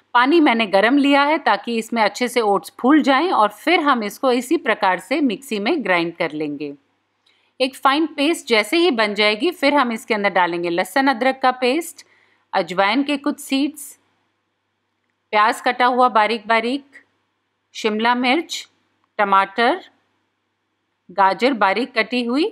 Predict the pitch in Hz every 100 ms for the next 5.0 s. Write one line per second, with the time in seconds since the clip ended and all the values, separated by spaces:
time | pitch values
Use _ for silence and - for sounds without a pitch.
0 | - _ - - 240 - 294 269 269 269
1 | 233 208 208 190 190 247 262 240 277 262
2 | 233 226 233 240 226 254 269 285 392 _
3 | _ - - - 214 214 302 311 285 247
4 | - 233 214 202 190 180 185 196 220